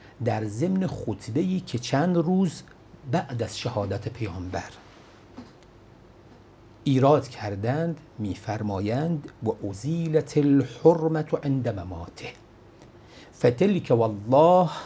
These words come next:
نازلة الکبری والمصیبة العظمی.»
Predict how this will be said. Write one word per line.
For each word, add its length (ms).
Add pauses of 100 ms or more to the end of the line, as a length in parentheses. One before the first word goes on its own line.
(520)
نازلة 800
الکبری 1120
والمصیبة 920 (100)
العظمی.» 920